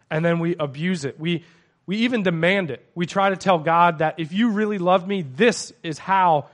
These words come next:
you would show that to me. This is how you should love me.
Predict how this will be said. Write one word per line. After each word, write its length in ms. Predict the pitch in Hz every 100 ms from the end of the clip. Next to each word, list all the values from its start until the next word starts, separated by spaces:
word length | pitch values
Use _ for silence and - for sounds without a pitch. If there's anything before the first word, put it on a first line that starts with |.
| _
you 120 | 160 151
would 120 | 131
show 240 | - 156
that 220 | 135 113
to 120 | - 117
me. 200 | 110 - - _
This 300 | 143 214 269
is 160 | 233 180
how 380 | 190 196 185 - - -
you 300 | 180 185 170
should 260 | - 139
love 240 | 147 135 123
me. 160 | 110